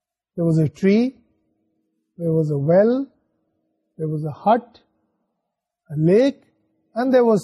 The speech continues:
some sand۔ تو یہ سیون ڈفرنٹ آبجیکٹس جو تھے اس آئی لینڈ کے میپ پہ سبجیکٹس کو دکھائے گئے۔ تو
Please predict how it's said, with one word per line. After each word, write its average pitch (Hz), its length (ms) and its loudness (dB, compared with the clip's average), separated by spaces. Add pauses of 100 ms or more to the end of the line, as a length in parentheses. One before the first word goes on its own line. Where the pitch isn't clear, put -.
some 277 120 -6
sand۔ 160 600 -8 (580)
تو 262 60 -4
یہ 277 120 2 (140)
سیون 294 380 2
ڈفرنٹ 240 440 -2
آبجیکٹس 220 520 0
جو 196 160 0
تھے 180 240 0 (560)
اس 233 140 0 (400)
آئی 208 200 2
لینڈ 262 300 2
کے 226 80 2
میپ 180 420 0
پہ 202 180 0 (760)
سبجیکٹس 190 420 -2
کو 240 120 -2
دکھائے 151 420 -4
گئے۔ 143 120 -20 (1120)
تو 208 180 -2